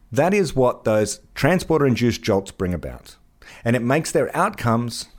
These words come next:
strictly unpredictable, despite being described by deterministic laws of physics." And I'll keep going. "These remarks about unpredictable phenomena could be expressed without ever referring explicitly to fungibility.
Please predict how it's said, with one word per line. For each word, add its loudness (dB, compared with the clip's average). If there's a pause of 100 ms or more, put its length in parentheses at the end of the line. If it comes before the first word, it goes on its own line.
strictly -2
unpredictable, -2 (600)
despite -4 (580)
being 2
described -2 (280)
by -2
deterministic 0
laws -6
of -14
physics." -10 (1000)
And -12
I'll -8
keep -4
going. -2 (880)
"These 2
remarks 2
about 0
unpredictable -2
phenomena 2
could -2
be 0
expressed -2
without 0
ever -2
referring 0
explicitly -4
to -4
fungibility. -4